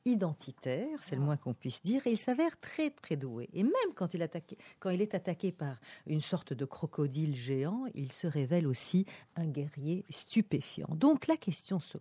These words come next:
Speaker 1: pose, qui est ce Mandor ? Il pourrait bien être le prophète dont parle le psaume vingt et un du livre premier et qui dit : « Alors surgira un homme des entrailles de terre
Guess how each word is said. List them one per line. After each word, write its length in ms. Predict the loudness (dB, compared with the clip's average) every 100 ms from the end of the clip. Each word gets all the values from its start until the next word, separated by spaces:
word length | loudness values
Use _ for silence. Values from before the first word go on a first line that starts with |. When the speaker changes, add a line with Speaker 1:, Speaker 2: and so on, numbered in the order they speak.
| -10
Speaker 1:
pose, 500 | -10 -10 -12 -18 -20 _ _ -20 -20 _
qui 260 | 0 4 6
est 80 | 4
ce 160 | 2
Mandor ? 720 | 2 4 4 4 4 2 -2 -2
Il 140 | 0 2
pourrait 280 | 4 4 4
bien 260 | 2 2
être 260 | 0 -2 -14 -20 -2
le 160 | 2 2
prophète 680 | 0 -6 -2 0 0 -2 6
dont 120 | 6
parle 280 | 8 6 8
le 140 | 6
psaume 320 | 4 4 4 4
vingt 220 | 0 0
et 80 | 0
un 100 | 0
du 120 | 0
livre 260 | 0 0 -4
premier 440 | -2 0 2 0
et 60 | -2
qui 220 | -4 2
dit : « 240 | 4 4 0 -16 -20 -20 _
Alors 580 | 6 8 8 8 4 0
surgira 580 | 2 2 4 6 8 8
un 240 | 8 8
homme 200 | 6 6
des 200 | 4 2
entrailles 360 | 2 2 2 4
de 120 | 4
terre 580 | 4 8 10 12 10